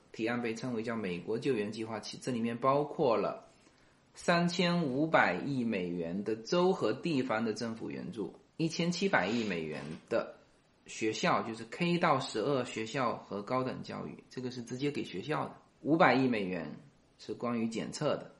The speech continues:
还有两百亿美元关于国家疫苗计划。呃，这几个，这里面只是包括啊，这，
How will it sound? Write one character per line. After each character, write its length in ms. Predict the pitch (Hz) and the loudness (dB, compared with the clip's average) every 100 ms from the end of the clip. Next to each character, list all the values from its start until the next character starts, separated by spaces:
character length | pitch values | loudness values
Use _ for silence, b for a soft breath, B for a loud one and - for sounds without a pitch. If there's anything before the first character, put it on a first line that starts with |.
| _ | _
还 160 | - - | -14 -6
有 120 | 107 | -2
两 220 | 107 117 | 0 0
百 140 | 135 104 | 2 2
亿 160 | 110 | 2
美 160 | 104 87 | 0 -2
元 160 | 78 71 65 - - | -4 -6 -12 -16 -8
关 300 | 117 113 110 | -4 -4 -4
于 260 | 98 90 85 | -6 -6 -8
国 180 | - 101 | -6 -4
家 260 | 101 113 110 | -4 -4 -4
疫 140 | 117 | -4
苗 220 | 101 87 | -6 -10
计 160 | 87 90 | -12 -14
划。 160 | - - _ - | -16 -20 _ -6
呃， 200 | 117 123 | -4 -2
这 120 | 240 | -4
几 160 | 208 | -4
个， 680 | 127 151 143 131 110 - - - | 0 4 4 4 4 0 -4 -12
这 140 | - 220 | 0 4
里 120 | 151 | 6
面 160 | 151 | 6
只 80 | 135 | 2
是 140 | 117 143 | 0 8
包 320 | 208 226 262 | 12 12 12
括 320 | - 226 104 | 6 6 6
啊， 180 | 98 190 | 4 -2
这， 120 | - | -4